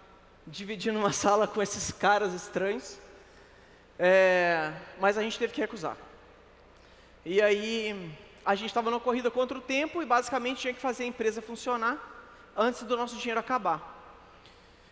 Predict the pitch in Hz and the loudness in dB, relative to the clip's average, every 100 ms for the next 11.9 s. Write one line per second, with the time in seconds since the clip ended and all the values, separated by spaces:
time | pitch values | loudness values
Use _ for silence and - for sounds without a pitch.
0 | - - - - 277 285 302 294 - 277 | -20 -20 -20 -6 2 4 6 4 2 0
1 | 277 294 277 277 - 269 262 - 247 214 | 0 0 0 0 0 -2 0 0 0 0
2 | 247 294 - - - - - - - - | 0 0 -2 -12 -12 -14 -20 -20 -20 -20
3 | - - - - - - - 208 220 226 | -20 -20 -20 -20 -20 -18 0 2 4 2
4 | 220 240 240 226 240 247 240 - 220 226 | 4 2 0 -2 -2 0 0 0 0 2
5 | 208 - 220 220 240 - 247 294 320 - | 0 0 -8 -4 -4 -4 -6 -6 -8 -16
6 | - - - - - - - - - - | -20 -20 -20 -20 -20 -20 -20 -20 -20 -20
7 | - - - - 214 226 202 233 254 262 | -20 -20 -20 -14 -10 0 6 6 4 2
8 | 277 247 240 269 269 - 277 262 208 226 | 2 4 0 -2 -4 -6 -6 -10 -10 0
9 | 233 247 262 262 233 - 214 240 214 226 | 2 2 0 2 2 0 -4 -4 0 -2
10 | 262 - - - - - - - - - | -2 -8 -16 -18 -20 -20 -20 -20 -20 -10
11 | - 202 220 233 - 233 220 208 | -2 -2 0 -4 -6 -6 -8 -10